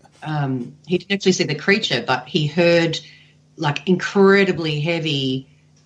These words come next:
and definitely two feet, not a, not a kangaroo. There's nothing else that makes that sort of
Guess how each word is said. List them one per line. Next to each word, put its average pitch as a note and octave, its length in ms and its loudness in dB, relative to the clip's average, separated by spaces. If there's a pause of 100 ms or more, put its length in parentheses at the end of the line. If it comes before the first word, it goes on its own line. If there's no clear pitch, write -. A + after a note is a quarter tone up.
(320)
and D3+ 220 -2
definitely F3 520 0
two D#3 220 -4
feet, D3 280 -4
not D#3+ 300 0
a, - 20 -2
not E3+ 160 2
a - 20 0
kangaroo. D3 540 0
There's C#3+ 140 0
nothing E3 320 0
else C#3+ 240 -2
that - 260 -10
makes C#3+ 240 -2
that - 180 -4
sort C3+ 180 -2
of B2+ 160 -8